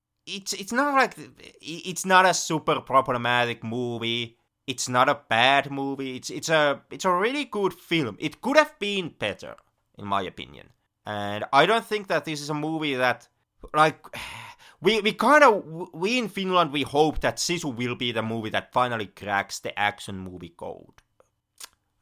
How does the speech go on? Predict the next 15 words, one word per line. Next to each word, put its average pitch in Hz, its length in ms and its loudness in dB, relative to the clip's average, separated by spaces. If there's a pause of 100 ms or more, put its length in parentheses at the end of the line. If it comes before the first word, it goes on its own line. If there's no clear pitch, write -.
(120)
Now 165 180 10
we 208 160 8
find 156 380 8
a 131 40 0
way 123 200 2
how 110 160 -2
to 104 100 -6
make 101 200 -4
action 92 260 -6
movies. 87 320 -18 (260)
I 175 180 8
do 277 180 -6
think 277 220 -12
that 175 220 -6
Sisu 214 640 -6